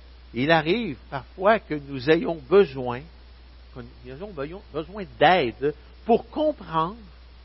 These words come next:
la grâce de Dieu. Nous avons besoin les uns des autres pour nous encourager, pour nous confronter, pour nous ramener à l'Écriture.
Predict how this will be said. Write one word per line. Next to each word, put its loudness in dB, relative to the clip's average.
la 4
grâce 0
de -4
Dieu. -10
Nous 0
avons 4
besoin 2
les 4
uns 0
des 2
autres -4
pour -8
nous -12
encourager, -4
pour -2
nous -10
confronter, -6
pour 4
nous -4
ramener -2
à 4
l'Écriture. -4